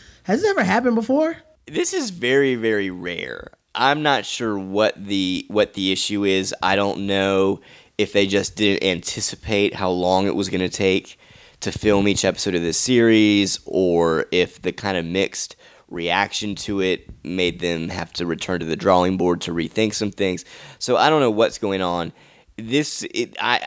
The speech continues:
Speaker 2: I certainly, I haven't been reviewing T V as long as I've been reviewing film, but this is pretty unusual. Most of the time on T V, shows have their schedules pretty much figured out. They know,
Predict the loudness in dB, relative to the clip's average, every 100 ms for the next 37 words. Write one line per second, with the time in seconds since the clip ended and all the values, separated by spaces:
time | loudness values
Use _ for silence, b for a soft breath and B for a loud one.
0 | -4 -4 -4 -2 -2 -2 -2 0 0 -2
1 | -2 -2 -2 0 -2 -2 -4 -6 -4 -2
2 | -2 -4 -4 0 2 2 -2 -2 -2 -2
3 | -2 -2 -2 -2 -4 -8 -2 0 0 -2
4 | -4 b b b b -8 0 2 4 2
5 | 2 0 0 -6 -4 0 2 4 2 0
6 | -2 -2 -2 -2 -2 -4 -6 -6 -4 4
7 | 4 4 0 -2 0 0 2 2 0 -4
8 | -8 b b -4 -4 -4 -4 -2 0 -2
9 | 0 2 2 2 -2 -2 2 2 2 -2
10 | -2 -2 -2 -6 -4 0 0 -2 -2 0
11 | 2 4 2 0 -2 0 0 0